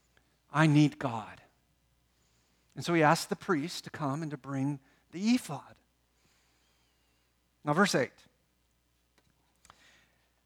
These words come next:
"And David inquired of the Lord, 'Shall I pursue after this band?'"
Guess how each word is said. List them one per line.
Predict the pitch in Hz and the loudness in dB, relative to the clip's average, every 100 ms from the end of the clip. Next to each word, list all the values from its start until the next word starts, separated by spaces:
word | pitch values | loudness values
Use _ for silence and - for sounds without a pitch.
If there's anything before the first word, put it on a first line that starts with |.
| _ _ _ - | _ _ _ 0
"And | 147 | 8
David | 220 220 165 | 12 12 10
inquired | 160 - 180 185 190 165 123 113 - _ _ | 6 8 12 12 12 10 6 0 -16 _ _
of | 156 151 139 - - _ _ _ _ - | 10 10 8 -14 -20 _ _ _ _ -8
the | 156 | 4
Lord, | 190 196 135 104 - _ _ _ _ _ _ _ _ _ _ _ _ _ _ _ _ _ _ _ _ _ _ _ _ | 10 12 10 6 -6 _ _ _ _ _ _ _ _ _ _ _ _ _ _ _ _ _ _ _ _ _ _ _ _
'Shall | 160 156 | 4 10
I | 202 | 10
pursue | - 147 - 175 196 | 8 -6 0 4 8
after | 165 170 165 | 10 8 4
this | 147 - | -8 0
band?'" | 135 143 185 226 | 4 8 8 6